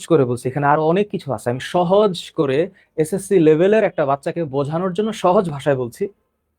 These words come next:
এবার তোমরা আমারে বলো, এই টাইপ ওয়ান, এই যে টাইপ টু, এই যে টাইপ থ্রি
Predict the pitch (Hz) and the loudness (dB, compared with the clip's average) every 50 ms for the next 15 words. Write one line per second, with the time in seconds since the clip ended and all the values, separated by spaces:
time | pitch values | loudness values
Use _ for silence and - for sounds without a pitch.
0 | _ _ _ _ _ _ _ _ _ _ - 147 151 160 160 165 160 160 156 151 | _ _ _ _ _ _ _ _ _ _ 0 2 2 2 0 -2 0 0 0 2
1 | 151 160 147 170 196 220 220 _ - - 143 - 147 143 139 147 156 175 226 247 | 2 2 2 2 0 -2 -2 _ -2 0 4 4 2 2 4 2 0 0 -2 -4
2 | - _ _ _ _ _ _ _ _ - 120 151 147 160 156 156 - - 196 233 | -12 _ _ _ _ _ _ _ _ -12 -10 -8 -6 -6 -6 -4 -2 -2 -2 -2
3 | 254 - _ _ _ _ _ _ _ _ - 123 123 160 160 185 180 175 170 - | -4 -8 _ _ _ _ _ _ _ _ -8 -6 -6 -4 -2 -2 -2 -2 -2 -4
4 | 214 | -4